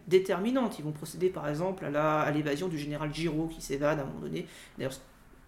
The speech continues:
une des raisons qui vont provoquer une, une série de, une série d'arrestations. Mais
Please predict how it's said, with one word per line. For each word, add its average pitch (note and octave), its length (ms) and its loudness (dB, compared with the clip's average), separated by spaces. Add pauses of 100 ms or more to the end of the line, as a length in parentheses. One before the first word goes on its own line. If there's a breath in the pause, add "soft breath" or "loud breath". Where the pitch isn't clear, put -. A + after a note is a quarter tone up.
une C3+ 80 -6
des - 80 -6
raisons C#3+ 180 -8
qui D3+ 120 -8
vont C3 120 -6 (120)
provoquer - 320 -6
une, C#3 140 -2
une C3+ 720 -8
série D#3 240 -4
de, - 80 0
une D#3 100 -2
série E3+ 140 -4
d'arrestations. D3+ 500 -2
Mais C3+ 140 -6